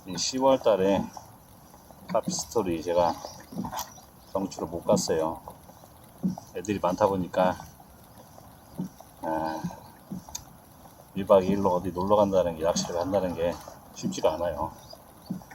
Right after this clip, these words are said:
아, 애들을 봐주는 장모님 눈치가 좀 불-, 좀 그렇습니다. 이번에는 어쩔 수 없어요.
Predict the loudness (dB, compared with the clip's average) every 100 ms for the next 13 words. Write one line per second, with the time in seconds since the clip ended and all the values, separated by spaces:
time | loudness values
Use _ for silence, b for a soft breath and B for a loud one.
0 | -20 -20 -20 -20 -20 -20 -14 -8 -6 -4
1 | -4 0 -2 0 -4 -6 -8 -4 0 2
2 | 4 2 -2 -2 -2 -2 -4 -12 -20 -20
3 | -20 -20 -20 -20 -16 -14 -10 -12 -12 -16
4 | -20 -14 -8 -2 -2 -2 -2 0 0 -2
5 | -8 -20 -20 -20 -20 -20 -20 -20 -12 -2
6 | 0 2 2 2 -2 -12 -8 -8 -4 -6
7 | -2 -2 0 -2